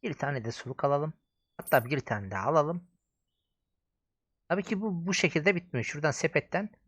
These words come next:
alışverişi tamamlamamız gerekiyor. Bitti. Bu kadar. Ekstradan herhangi bir olaya gerek yok. Aa, bu da tam üstüne spamlanmış.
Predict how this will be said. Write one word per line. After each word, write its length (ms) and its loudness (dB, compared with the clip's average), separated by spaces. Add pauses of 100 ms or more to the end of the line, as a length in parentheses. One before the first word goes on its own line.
(180)
alışverişi 560 0
tamamlamamız 960 -2
gerekiyor. 460 -10 (1600)
Bitti. 340 -2 (320)
Bu 40 -16
kadar. 240 -10 (2000)
Ekstradan 720 -6
herhangi 480 -2
bir 260 -8 (800)
olaya 420 2
gerek 580 -4
yok. 380 -8 (2000)
Aa, 340 -2
bu 100 -2
da 120 0
tam 200 -2
üstüne 560 -4
spamlanmış. 880 -6